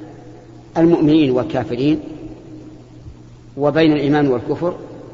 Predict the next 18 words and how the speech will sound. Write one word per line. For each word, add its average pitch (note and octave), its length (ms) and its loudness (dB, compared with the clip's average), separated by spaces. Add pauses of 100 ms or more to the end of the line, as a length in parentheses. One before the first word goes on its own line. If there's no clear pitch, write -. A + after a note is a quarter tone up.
(680)
إذا E3 280 6
لقوا E3+ 220 2
الذين D#3 340 2
آمنوا C#3+ 600 0
قالوا: E3 400 6
"آمنا"، B2+ 400 0 (2250)
يعني C3 240 -2
فهم D3+ 260 0
مع C#3 140 0
المؤمنين، B2 480 -4 (920)
وإذا E3+ 300 4
خلوا F#3 280 4
إلى F3 140 4
شياطينهم E3 680 6 (480)
قالوا: D#3 360 6 (680)
"إنا C#3+ 280 4
معكم"، D3+ 540 -2
فهم D#3 260 0